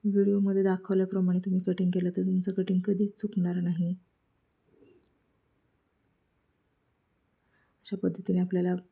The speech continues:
पुढचा जो पार्ट आहे तिथे एक असा डाच मारून घ्यायचा आहे, कट मारून घ्यायचा आहे. आता आपण क्रॉसपट्टी कट करून घेणार आहोत.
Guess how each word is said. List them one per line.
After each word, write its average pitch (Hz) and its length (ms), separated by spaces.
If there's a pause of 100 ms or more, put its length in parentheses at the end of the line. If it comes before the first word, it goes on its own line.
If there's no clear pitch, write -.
पुढचा 185 300
जो 185 100
पार्ट 175 260
आहे 180 100
तिथे 180 280
एक 180 300
असा 185 200
डाच 180 300
मारून 175 320
घ्यायचा 175 320
आहे, 180 100 (360)
कट 180 260
मारून 170 320
घ्यायचा 170 300
आहे. 214 120 (540)
आता 180 200
आपण 180 240
क्रॉसपट्टी 180 560
कट 180 200
करून 175 380
घेणार 170 300
आहोत. 175 380